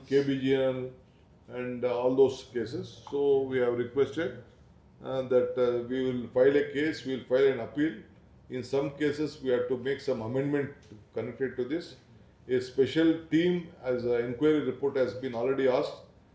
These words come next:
I think within next ten, fifteen days, I'll get a report. If needed, I'm going to form a separate S I T also,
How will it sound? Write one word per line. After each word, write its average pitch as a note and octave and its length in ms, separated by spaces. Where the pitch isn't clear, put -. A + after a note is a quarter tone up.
I A#2 100
think B2 300
within B2 240
next C3 240
ten, C3+ 180
fifteen B2+ 360
days, C#3+ 240
I'll A2 140
get A2+ 180
a B2+ 80
report. C#3+ 360
If B2+ 240
needed, D#3 400
I'm C3 220
going C3+ 160
to B2+ 80
form C3 280
a B2+ 60
separate C3+ 400
S A2+ 240
I D3 120
T C3+ 140
also, C3 440